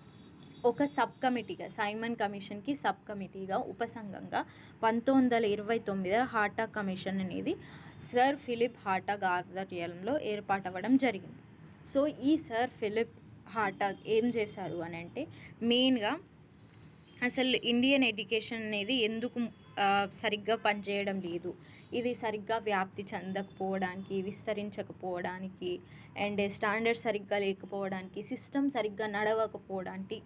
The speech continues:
పోవడానికి రీజన్స్ ఏంటిది అని చెప్పి తెలుసుకోవడానికి, భారతీయ,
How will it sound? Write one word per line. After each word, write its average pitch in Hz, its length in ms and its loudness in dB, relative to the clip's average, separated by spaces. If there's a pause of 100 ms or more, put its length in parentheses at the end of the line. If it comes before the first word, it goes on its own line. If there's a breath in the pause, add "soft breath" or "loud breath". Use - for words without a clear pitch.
(380)
పోవడానికి 196 500 2
రీజన్స్ 226 500 0
ఏంటిది 190 480 -4 (320 loud breath)
అని 208 160 -4
చెప్పి 220 220 -2
తెలుసుకోవడానికి, 202 960 -2 (420 loud breath)
భారతీయ, 226 840 0